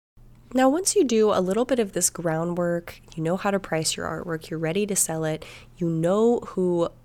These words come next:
would, and you can visualize who would love buying your artwork, then you can,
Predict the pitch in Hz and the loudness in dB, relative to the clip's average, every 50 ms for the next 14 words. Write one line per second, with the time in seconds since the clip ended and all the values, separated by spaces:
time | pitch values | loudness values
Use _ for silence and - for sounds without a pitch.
0 | - - - 160 160 165 165 160 160 - - 175 170 170 165 160 - 165 160 151 | -14 -10 -6 -2 0 0 0 0 -2 -4 -6 -6 -6 -6 -6 -6 -6 -6 -4 -2
1 | 151 196 214 202 214 220 208 190 175 - - - - 214 220 220 208 196 180 180 | 0 0 0 0 -2 -4 -2 -2 -2 -4 -6 -6 -6 -4 -4 -2 -2 -2 -2 -4
2 | 180 185 190 202 214 220 240 247 247 247 - - - 165 175 170 170 196 247 262 | -6 -4 -2 0 0 0 0 0 -2 -4 -6 -10 -8 -6 -6 -6 -6 -4 -4 -4
3 | 269 269 240 196 170 156 156 - 156 156 156 - 151 151 156 156 156 - - - | -2 -2 -2 -2 -2 -4 -4 -4 -6 -6 -6 -6 -6 -6 -6 -6 -8 -10 -14 -20
4 | - - - - - - - - - - - - 220 240 269 269 269 262 233 - | -20 -20 -20 -20 -20 -20 -20 -20 -20 -10 -6 -4 -2 0 0 0 0 0 -2 -4
5 | - 180 170 170 165 165 | -4 -2 -2 -2 -4 -6